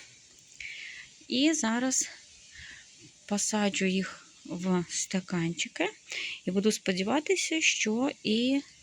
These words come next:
е, три рослинки також інших пустять корінці. Оскільки ось ця вже пустила корінці, цю, маю надію, що і р-,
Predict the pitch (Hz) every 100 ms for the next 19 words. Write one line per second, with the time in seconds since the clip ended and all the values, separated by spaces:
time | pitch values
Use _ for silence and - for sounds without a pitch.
0 | - - 196 190 - 208 233 330 - -
1 | - - - - - - - - - 190
2 | 196 - 196 208 202 - 185 - 220 349
3 | - - - - - 214 240 - 254 -
4 | 220 - 220 226 214 220 - 175 175 -
5 | - - - _ _ - 208 - 269 269
6 | 214 - 208 208 208 - 226 202 175 180
7 | 196 196 175 - - - - - 190 -
8 | 202 175 170 233 294 262 220 - - 170
9 | - - 208 220 - 208 208 214 202 190
10 | 190 262 277 - - 208 190 185